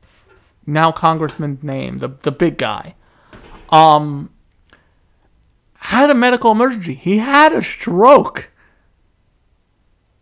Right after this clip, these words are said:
In a previous iteration of American politics, of American life,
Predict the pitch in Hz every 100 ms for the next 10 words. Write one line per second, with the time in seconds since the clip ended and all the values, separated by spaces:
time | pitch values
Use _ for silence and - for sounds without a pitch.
0 | - 277 302 302 - 302 285 294 247 196
1 | - - _ _ _ _ _ _ - 233
2 | 254 226 233 247 226 208 190 190 190 190
3 | 185 175 247 294 220 180 170 180 170 175
4 | 185 180 170 175 214 247 196